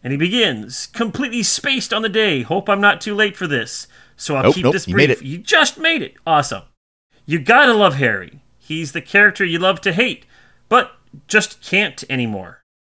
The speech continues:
Speaker 1: Yeah, uh, I
Speaker 2: Yeah,
Speaker 1: love
Speaker 2: yeah, yeah,
Speaker 1: the
Speaker 2: yeah.
Speaker 1: Buddy Show
Speaker 2: Mm-hmm.
Speaker 1: for Jack and Harry. You know, I would really, it would be fascinating to watch, uh, more of that show, the, the Jack and Harry
Speaker 2: Mm-hmm.
Speaker 1: show.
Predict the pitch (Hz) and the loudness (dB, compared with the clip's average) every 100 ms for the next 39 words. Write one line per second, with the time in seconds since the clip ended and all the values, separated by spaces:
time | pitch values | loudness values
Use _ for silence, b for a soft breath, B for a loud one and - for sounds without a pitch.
0 | _ _ _ - - - 131 165 143 135 | _ _ _ -4 -4 -4 -2 0 0 -2
1 | - - - - 196 254 220 196 247 214 | -10 -16 -12 0 4 6 6 6 6 6
2 | 180 190 208 151 143 - 131 156 - 127 | 6 4 4 2 0 0 0 0 -2 -8
3 | 110 135 117 113 107 107 - B B B | -4 -2 -2 -6 -10 -10 -12 B B B
4 | 226 240 240 - - 214 240 214 214 156 | 2 2 2 2 4 4 4 2 0 -2
5 | 131 160 131 165 180 147 139 220 233 185 | -12 -10 -4 0 0 -2 -2 -2 -2 -2
6 | 147 190 180 - 143 131 - 120 143 156 | 0 2 2 0 -6 -6 -8 -4 2 2
7 | 147 - - _ _ _ _ _ _ 131 | 2 -8 -12 _ _ _ _ _ _ 0
8 | 120 - 147 160 180 165 131 147 139 117 | 0 0 -2 0 2 2 2 2 2 0
9 | 123 117 - - 131 101 101 - 117 123 | 0 0 0 -6 -4 -4 -6 -12 -4 -2
10 | 110 95 127 123 117 - 139 135 139 123 | -2 -6 -8 -4 -4 0 2 0 0 0
11 | 120 127 - 92 90 107 | 2 2 0 -8 -10 -16